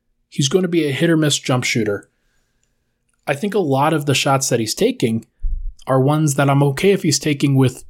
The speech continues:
less than eight seconds on the shot clock. But there are some early shots, like ones where it's a one pass and shoot, ones where he's shooting off the dribble, uh, just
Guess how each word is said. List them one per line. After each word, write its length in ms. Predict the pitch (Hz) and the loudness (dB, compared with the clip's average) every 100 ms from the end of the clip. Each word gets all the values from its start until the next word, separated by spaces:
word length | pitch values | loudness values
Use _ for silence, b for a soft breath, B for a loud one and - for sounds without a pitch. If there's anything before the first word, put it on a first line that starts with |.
| - | -12
less 300 | 175 143 131 | -2 0 0
than 200 | - 135 135 | -2 -2 0
eight 200 | 139 135 | 0 0
seconds 460 | 139 120 123 110 | -2 0 -2 0
on 100 | 117 | -2
the 60 | 110 | 0
shot 300 | - 98 - | -2 -4 -8
clock. 340 | 92 101 - _ _ _ _ _ _ _ _ - | -12 -12 -16 _ _ _ _ _ _ _ _ -6
But 120 | 143 | -2
there 220 | 202 294 | 2 2
are 180 | 262 240 | 2 0
some 280 | 233 180 160 | 0 -2 -2
early 300 | 151 180 175 | 2 4 2
shots, 680 | - 113 113 - - - - | 0 -4 -8 -8 -10 -10 -6
like 320 | 135 131 - _ _ _ _ _ - | -2 -2 -4 _ _ _ _ _ -6
ones 400 | 139 190 202 - | -2 0 0 0
where 480 | 170 165 151 143 135 | 2 4 2 0 -2
it's 220 | - 135 | -4 -2
a 120 | 139 123 | 0 0
one 360 | 113 131 135 | 2 2 2
pass 640 | 135 120 123 127 - - - | 2 0 -2 -2 -4 -6 -6
and 120 | 123 | -4
shoot, 400 | 110 - 127 135 - _ _ _ _ _ _ _ _ - | -2 0 0 0 -6 _ _ _ _ _ _ _ _ 0
ones 280 | 135 139 | 0 2
where 120 | 143 135 | 2 2
he's 100 | 123 | 2
shooting 320 | - 135 135 | 2 2 4
off 180 | 131 - | 2 0
the 80 | |
dribble, 480 | 113 104 127 131 131 _ _ _ _ _ _ _ _ - | -4 -2 0 -2 -4 _ _ _ _ _ _ _ _ -10
uh, 220 | 110 107 110 - | -4 -4 -6 -6
just 300 | 117 - | -6 -6